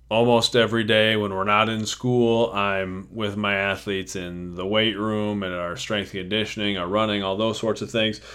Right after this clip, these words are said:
So I have a lot of opportunities. I'm always looking for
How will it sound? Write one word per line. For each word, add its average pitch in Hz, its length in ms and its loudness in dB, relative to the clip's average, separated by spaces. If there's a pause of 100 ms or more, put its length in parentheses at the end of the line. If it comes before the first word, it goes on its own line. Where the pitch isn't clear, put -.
(140)
So - 140 4
I - 20 10
have 120 120 8
a - 20 8
lot 120 140 10
of 110 80 6
opportunities. 110 560 4
I'm 101 100 -2
always 117 300 4
looking 110 240 2
for 104 320 0